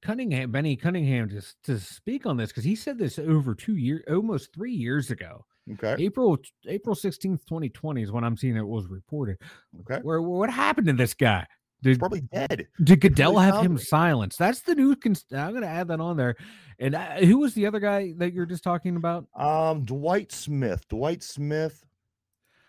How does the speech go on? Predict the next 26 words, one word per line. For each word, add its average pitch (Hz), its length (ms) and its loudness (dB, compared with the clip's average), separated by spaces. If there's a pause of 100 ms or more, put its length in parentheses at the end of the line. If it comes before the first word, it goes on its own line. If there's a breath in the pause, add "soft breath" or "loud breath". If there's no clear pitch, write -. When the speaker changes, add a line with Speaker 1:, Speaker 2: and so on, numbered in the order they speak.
(160)
Speaker 1:
So 131 120 -8
Dwight 160 500 -8
Smith, 123 580 -4 (100)
I, 143 260 -6 (160)
uh, 214 360 -4 (180)
I 190 120 -8
don't 262 160 -8
know, 277 200 -4
man. 139 220 -6
It 147 240 -10 (540 soft breath)
Speaker 2:
Who 120 120 -8
played 123 400 -6
in 104 240 -8
Super 143 440 -14
Bowl 120 600 -6
Speaker 1:
Like, 117 100 -4
you 101 440 -8 (180)
Speaker 2:
thirty-seven, 92 1700 -8
forty, 87 380 -12
so - 200 -18
thirty, 98 300 -6 (160)
X 123 340 -4
X 135 320 -4
X 120 260 -6
V 95 380 -6
I 101 240 -6